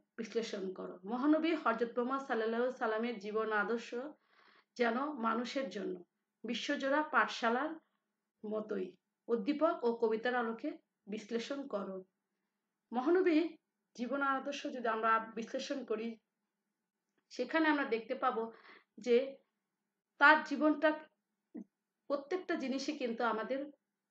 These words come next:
অনুসরণ করা যায়। অর্থাৎ তিনি জীবনে যেভাবে চলেছেন, যেভাবে চল-, কথা বলেছেন, আমাদেরকে কিন্তু আমাদের সেই আদর্শটাকে অনুকরণ, অনুসরণ করা উচিত।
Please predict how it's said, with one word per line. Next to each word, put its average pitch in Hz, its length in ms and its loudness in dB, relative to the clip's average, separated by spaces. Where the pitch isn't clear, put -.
অনুসরণ 302 540 4
করা 185 280 -4
যায়। 180 200 -14
অর্থাৎ 214 400 2
তিনি 277 200 -2
জীবনে 247 380 -4
যেভাবে 240 380 -2
চলেছেন, 233 760 0
যেভাবে 233 280 0
চল-, - 260 0
কথা 214 240 0
বলেছেন, 220 440 -2
আমাদেরকে 285 440 0
কিন্তু 247 300 -4
আমাদের 240 320 0
সেই 262 260 -6
আদর্শটাকে 254 600 -2
অনুকরণ, 226 500 -2
অনুসরণ 302 520 2
করা 208 240 2
উচিত। 196 400 -4